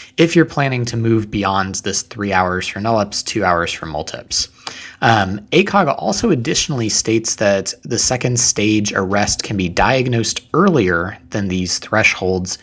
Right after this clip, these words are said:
if there's lack of fetal rotation or descent despite adequate contractions, pushing effort, and time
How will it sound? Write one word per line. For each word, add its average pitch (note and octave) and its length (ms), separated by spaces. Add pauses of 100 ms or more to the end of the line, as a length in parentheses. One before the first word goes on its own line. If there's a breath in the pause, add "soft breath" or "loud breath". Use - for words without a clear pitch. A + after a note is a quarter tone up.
(360 loud breath)
if B2 180
there's G#2 240
lack G2+ 360
of B2 100
fetal A#2 240
rotation G2 500
or F#2+ 60
descent G2 500
despite - 540
adequate B2 380
contractions, G#2 600
pushing - 420
effort, F2+ 420
and F2 180
time F2+ 320